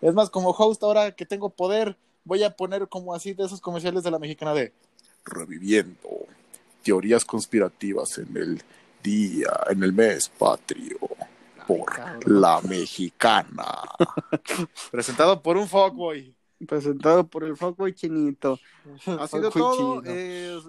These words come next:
Speaker 2: síganos en nuestras redes sociales, compártanos más que nada, como de que no.
Speaker 1: Compártanos, escúchanos, no les cuesta nada, es una hora de diversión y pendejismo. Y las,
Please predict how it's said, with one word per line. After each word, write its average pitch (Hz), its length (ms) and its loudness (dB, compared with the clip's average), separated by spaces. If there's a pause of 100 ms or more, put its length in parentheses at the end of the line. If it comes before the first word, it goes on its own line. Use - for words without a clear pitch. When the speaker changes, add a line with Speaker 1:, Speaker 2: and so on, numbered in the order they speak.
(220)
Speaker 2:
síganos 240 480 -10
en 190 80 -14
nuestras 185 320 -12
redes 240 300 -12
sociales, 214 420 -16
compártanos 190 800 -12
más 170 260 -16
que - 140 -18
nada, 147 380 -14
como 139 280 -12
de 120 120 -12
que 120 180 -20
no. 143 320 -4
Speaker 1:
Compártanos, 180 800 -6
escúchanos, 196 800 -8
no 214 120 -6
les 220 140 -2
cuesta 208 320 -4
nada, 202 300 -4
es 185 80 -10
una 208 160 -4
hora 214 180 0
de 196 80 2
diversión 170 480 -2
y 190 60 -12
pendejismo. 185 600 -6
Y 170 200 -6
las, 175 240 2